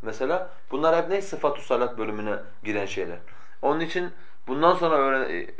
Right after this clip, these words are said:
e, öğreneceklerimiz Peygamber Aleyhisselatü Vesselam'ın bu rükünleri ve vacipleri nasıl yerine getirdiği, hangi sıfat üzere yerine getirdiği. Bunu da Peygamber Aleyhisselatü Vesselam insanlara "Sallu kema ra'eytumuni usalli." Yani bakın bana,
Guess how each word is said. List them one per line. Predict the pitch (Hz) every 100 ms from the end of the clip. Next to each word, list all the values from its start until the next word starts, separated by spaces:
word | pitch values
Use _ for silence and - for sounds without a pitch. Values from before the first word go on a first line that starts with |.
| -
e, |
öğreneceklerimiz | 110 113 - 117 113 113 107 107 120 147 226 - - - - -
Peygamber | 123 127 135 156
Aleyhisselatü | 151 135 131 147 151 143
Vesselam'ın | 127 127 131 165 202 - - -
bu | 131 147 135
rükünleri | 127 131 127 139 147
ve | 127
vacipleri | 110 110 117 113 135 190 190 - 123
nasıl | 131 185 185 165
yerine | 127 117 107 98
getirdiği, | 92 101 92 95
hangi | 143 160
sıfat | 143 - 139 -
üzere | 113 104 92 - - 104
yerine | 107 104 101
getirdiği. | 98 95 107 156 170 - - - -
Bunu | 131 175 185
da | 202
Peygamber | 160 147 151 175
Aleyhisselatü | 165 151 151 160 151
Vesselam | 143 156 170 131
insanlara | 131 139 131 156 175
"Sallu | - 165 160 139
kema | 127 151 147 131
ra'eytumuni | 120 127 131 139 170 151
usalli." | 123 123 135 101 87 - - -
Yani | 113 113 113
bakın | 151 151 123
bana, | 117 139 -